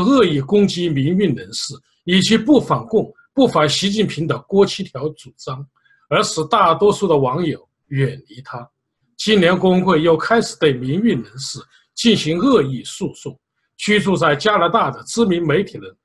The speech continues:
黄河边不仅积极应诉，而且对郭文贵提起了诉讼。他们的诉讼进展如何？为什么他要与郭文贵斗争到底？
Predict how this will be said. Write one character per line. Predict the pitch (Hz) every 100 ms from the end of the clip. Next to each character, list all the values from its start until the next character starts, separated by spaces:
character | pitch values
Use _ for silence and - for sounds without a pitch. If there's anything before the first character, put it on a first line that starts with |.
| _
黄 | _ 151 175
河 | -
边 | 156 160 156 - _ _
不 | - 311
仅 | 226 143 123
积 | - 262
极 | - 147 156
应 | 202 -
诉， | - 196 - _ _ _
而 | 160 208
且 | 160
对 | 156 170
郭 | - 226
文 | 190
贵 | 185 196 - - _
提 | - - 220
起 | 226 214
了 | 165
诉 | - - 170
讼。 | - - - _ _ _ _
他 | - 185
们 | 185
的 | 156
诉 | 139 240 175
讼 | 165 156
进 | 262 214
展 | 139 123 -
如 | -
何？ | - - 87 _ _ _ _
为 | 226 226
什 | - 131
么 | 135
他 | 135 180
要 | 180 139
与 | 131 - _
郭 | 190 170
文 | 156
贵 | 160 110 -
斗 | 233 156 -
争 | 156 156 160
到 | 214 156
底？ | -